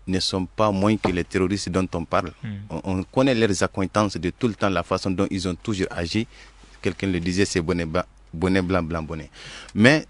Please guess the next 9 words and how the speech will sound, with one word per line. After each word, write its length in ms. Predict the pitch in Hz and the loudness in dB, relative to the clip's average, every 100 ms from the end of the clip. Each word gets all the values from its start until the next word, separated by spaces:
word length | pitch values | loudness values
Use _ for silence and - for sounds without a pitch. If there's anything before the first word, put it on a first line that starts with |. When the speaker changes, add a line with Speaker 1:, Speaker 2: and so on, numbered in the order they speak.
| - - | -16 -14
Speaker 1:
ce 240 | - - | -2 2
que 160 | 147 147 | 4 6
moi 200 | 123 131 | 6 4
je, 300 | 113 104 98 - | 4 2 2 0
je 140 | 98 | -2
soulève 420 | - - 127 110 | 0 2 4 4
surtout 440 | - 107 - 101 85 - - - | 2 -4 -2 -6 -6 -12 -20 0
aujourd'hui, 580 | 101 98 98 92 92 - - _ | 2 4 2 2 0 -2 -14 _
ça, 380 | - 101 95 87 | -6 2 4 2